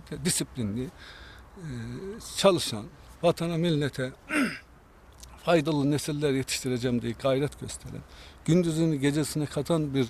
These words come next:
e, anlayışla çalışırdı. Öğrenciler de onu severdi. O da öğrencilerini severdi. Zaman zaman, e, benimle daha ziyade konuştuğu konular, "Baba şöyle bir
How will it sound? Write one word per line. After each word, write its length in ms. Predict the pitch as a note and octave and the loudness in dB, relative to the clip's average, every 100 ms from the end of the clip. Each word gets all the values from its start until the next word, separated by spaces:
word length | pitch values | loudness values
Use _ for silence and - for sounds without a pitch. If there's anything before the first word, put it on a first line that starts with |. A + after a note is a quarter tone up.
| - - - - - | -2 -18 -18 -18 -12
e, 240 | B2+ A2 A2 | -6 -6 0
anlayışla 640 | C#3+ D3+ D#3+ D#3 - B2+ | 2 4 2 0 -2 -4
çalışırdı. 600 | - G#2+ G#2 - G#2 - D3 - - E3+ | -6 -8 -8 -10 -12 -12 -12 -14 -8 4
Öğrenciler 520 | D#3+ F#3+ F3+ G#3 G3 | 6 6 4 4 4
de 40 | |
onu 160 | D3+ D3+ | 2 0
severdi. 540 | - C3 A2+ F#2 A#2 - | -2 -2 -2 -4 -6 -2
O 180 | E3+ E3+ | -2 0
da 80 | F3 | 2
öğrencilerini 640 | D#3+ D#3 C#3+ C#3 D3 D3 | 2 2 0 -2 -4 -4
severdi. 520 | - A#2 A2+ G#2 A#2+ C3+ C3 | -4 -6 -6 -10 -12 -8 0
Zaman 260 | D#3+ E3+ | 2 2
zaman, 320 | E3 D3+ D3+ D#3+ - - - - - | -2 -2 -4 -6 -12 -18 -18 -18 -10
e, 100 | C#3+ B1 C2 - C#3 C3+ B2+ - A2 A#2+ | -4 -2 -2 -4 -6 -6 -8 -12 -2 4
benimle 460 | D#3 E3 D#3 C#3 | 4 4 0 2
daha 200 | C3 D3 | 2 2
ziyade 440 | C3+ C#3 C3+ C3+ C3+ | 0 -2 -2 -4 -8
konuştuğu 560 | - C#3 B2+ - C3+ | -4 -4 -6 -6 -8
konular, 420 | - B2+ B2+ E3+ - | -2 0 0 -2 -2
"Baba 200 | E3+ D#3 | 0 0
şöyle 380 | - D#3+ D#3 D3 | -2 -4 -4 -6
bir 100 | D#3 | -8